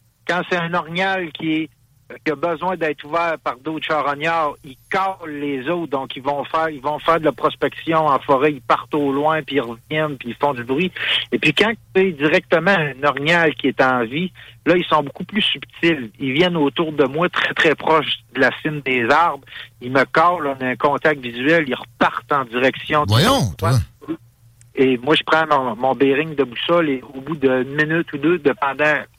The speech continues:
Speaker 1: la distance de l'orignal, euh, il, il me, il me recale au loin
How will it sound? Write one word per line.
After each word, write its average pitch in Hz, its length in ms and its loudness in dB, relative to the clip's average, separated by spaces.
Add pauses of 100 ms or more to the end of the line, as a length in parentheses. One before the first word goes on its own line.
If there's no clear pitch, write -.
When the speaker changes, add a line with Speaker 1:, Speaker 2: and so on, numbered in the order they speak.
Speaker 1:
la 131 180 2
distance 143 520 -2
de 135 60 2
l'orignal, 135 600 2 (580)
euh, 117 100 2 (140)
il, 185 180 -2
il 151 140 -2
me, 147 260 2
il 139 120 -6
me 156 100 4
recale 156 640 0
au 156 180 0
loin 156 320 -2